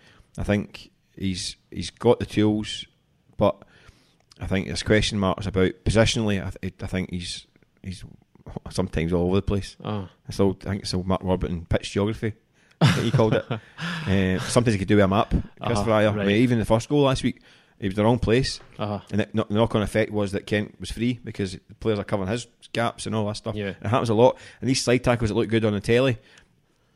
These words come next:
Speaker 1: it was all Da-, Da-, I think it was Davy Weir. That if you want to make a side tackle, you're probably in the wrong
Speaker 2: You're in
Speaker 1: place to
Speaker 2: trouble
Speaker 1: start
Speaker 2: in the
Speaker 1: with.
Speaker 2: first place, yeah.
Speaker 1: Yeah, I think I, I'm a, must admit, I'm a believer of that. If your centre half's making side tackles, he's not in the right place.
Speaker 2: Yeah.
Speaker 1: So there's a bit of that.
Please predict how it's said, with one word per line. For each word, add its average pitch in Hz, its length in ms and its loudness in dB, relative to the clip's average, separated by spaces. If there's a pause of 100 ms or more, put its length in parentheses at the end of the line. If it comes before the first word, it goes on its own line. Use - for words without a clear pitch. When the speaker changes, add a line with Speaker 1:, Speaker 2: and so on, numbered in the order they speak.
(120)
Speaker 1:
it - 80 -12
was 107 120 -4
all 113 100 0
Da-, 98 200 -6
Da-, - 160 -4
I 98 40 0
think 92 60 -2
it 113 40 -6
was 95 100 -8
Davy 95 240 -4
Weir. 107 180 -2
That 110 180 -6
if 101 220 -8
you 107 80 -2
want 123 120 -2
to 127 40 -2
make 120 120 -4
a 110 60 -4
side 113 240 0
tackle, 117 380 -2
you're 101 100 -4
probably 131 380 0
in - 40 2
the 110 40 4
wrong 113 100 4
Speaker 2:
You're 104 80 0
in 104 40 0
Speaker 1:
place 110 160 4
to 113 100 2
Speaker 2:
trouble - 80 2
Speaker 1:
start 113 160 6
Speaker 2:
in 101 60 0
the 139 40 2
Speaker 1:
with. 120 120 0
Speaker 2:
first - 100 -16
place, 113 360 -4
yeah. 110 80 2
Speaker 1:
Yeah, 107 280 4
I 101 80 -6
think 123 220 -4
I, 107 60 -4 (100)
I'm 104 100 -4
a, 104 60 -2
must 117 240 -4
admit, 101 180 -6
I'm 98 140 -4
a 95 80 -6
believer 113 300 -2
of 95 100 -2
that. 98 180 -2
If - 60 -8
your 101 60 -6
centre 110 180 -2
half's 104 120 -2
making 104 140 -6
side 104 220 -4
tackles, 107 360 -6 (520)
he's 92 200 -6
not 113 140 4
in 107 60 2
the 104 60 2
right 110 140 0
place. 113 340 0
Speaker 2:
Yeah. 90 200 -10 (240)
Speaker 1:
So 110 160 2
there's 107 120 4
a 110 60 2
bit 123 120 6
of 117 100 2
that. 110 260 2